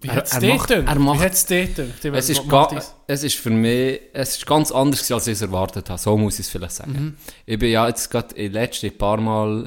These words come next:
Speaker 2: <laughs> in Zürich im Hallenstadion gewesen, Konzert gehen hören, aber auch,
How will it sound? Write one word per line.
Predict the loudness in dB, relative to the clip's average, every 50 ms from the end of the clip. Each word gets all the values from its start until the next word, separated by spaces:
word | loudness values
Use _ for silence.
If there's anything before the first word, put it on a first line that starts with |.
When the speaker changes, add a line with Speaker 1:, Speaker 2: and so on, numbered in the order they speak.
| 2
Speaker 2:
<laughs> | 2
in | 2 2 0 -10 -16 -20 -20 _ _
Zürich | -6 -6 -4 -2 -2 -2 -2 -2 -2 -2
im | -2 -2 0
Hallenstadion | 0 0 0 -2 -4 -4 -6 -8 -8 -10 -10
gewesen, | -8 -8 -6 -6 -6 -6 -6 -8
Konzert | -8 -10 -12 -10 -6 -4 -4 -4 -4 -4
gehen | -4 -2 -2
hören, | -2 -2 -2 -4 -4 -6
aber | -4 -4 -4 -4 -4 -6 -6 -6 -4 -2
auch, | 0 2 2 0 0 -4